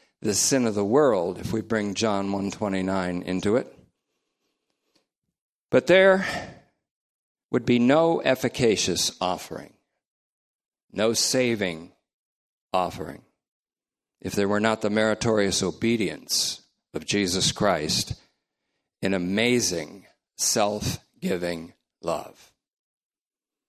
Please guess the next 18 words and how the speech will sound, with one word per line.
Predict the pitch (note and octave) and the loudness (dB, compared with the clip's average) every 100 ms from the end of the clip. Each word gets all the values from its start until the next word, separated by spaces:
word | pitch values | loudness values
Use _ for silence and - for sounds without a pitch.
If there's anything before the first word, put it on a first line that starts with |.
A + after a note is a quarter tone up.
| _ _ _ | _ _ _
In | - | 0
Romans, | A2+ C3+ D#3+ F3 C3+ | 4 6 4 2 2
the | C3+ | 2
obedience | A#2+ D3 D#3+ D#3 - | 4 4 4 2 0
of | A#2+ | 0
Jesus | B2+ D3+ B2 A#2+ | 2 2 2 -2
Christ | - C3 A#2+ A#2+ - | 0 2 2 2 -2
appears | G2+ - D3+ C#3+ C#3 A#2+ | -4 0 4 4 4 2
in | - A2+ | -2 0
a | G#2+ | -2
duo | G#2 - F#3 E3 C#3+ C3 B2 | 0 4 6 6 6 6 4
of | A2 | 0
verses. | G2 B2+ C3 - F2 - | 2 4 4 2 -2 -2
It's | F#2+ - | -4 0
kind | D3 C#3+ | 2 2
of | A2+ | 0
a | |
distich | - D3+ D3 - - F#2 - - | 0 0 2 2 0 0 0 -2